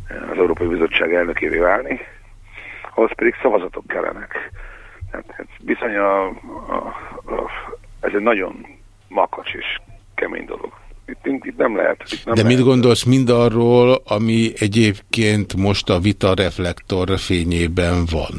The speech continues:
Speaker 2: Beleértve, hogy, hogy három pontról van éppen szó, de ennél többről is lehetne szó,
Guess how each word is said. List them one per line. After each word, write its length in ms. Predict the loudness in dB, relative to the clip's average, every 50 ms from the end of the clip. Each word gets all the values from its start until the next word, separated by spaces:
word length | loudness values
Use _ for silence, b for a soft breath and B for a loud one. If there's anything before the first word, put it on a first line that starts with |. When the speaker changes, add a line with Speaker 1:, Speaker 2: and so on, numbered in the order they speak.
| -12 -14 -16 -20 -20 -20 -20 -20 -18 -18 -12 -8 -4 0 4
Speaker 2:
Beleértve, 460 | 4 6 6 6 4 4 2 2 0 2
hogy, 360 | 4 4 4 2 0 -2 -6
hogy 320 | -6 -4 -2 -2 -2 -4 -8 -10 -8
három 500 | -2 0 2 2 2 2 0 -2 -4 -4
pontról 460 | -2 -2 -2 -2 -2 -4 -2 -2 0
van 240 | 0 0 0 2 0
éppen 340 | 0 0 -2 -2 -2 -2
szó, 220 | -2 0 0 0 2
de 120 | 2 4
ennél 260 | 2 2 2 2 0 0
többről 440 | 2 2 2 4 6 4 4 4 4
is 160 | 2 2 4
lehetne 460 | 4 4 4 2 2 0 0 0 0
szó, 380 | 0 2 2 2 4 4 4